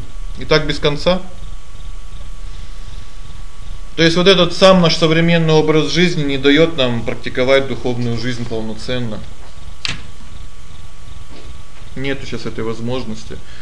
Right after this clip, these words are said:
И единственное спасение для нас сейчас — это оценить всю важность духовного развития. Если мы оценим важность, у нас может появиться время.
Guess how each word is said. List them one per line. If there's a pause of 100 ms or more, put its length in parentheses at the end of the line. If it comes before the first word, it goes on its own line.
(320)
И
единственное (480)
спасение
для
нас
сейчас —
это
оценить (540)
всю
важность
духовного
развития.
Если
мы
оценим
важность,
у
нас
может
появиться
время.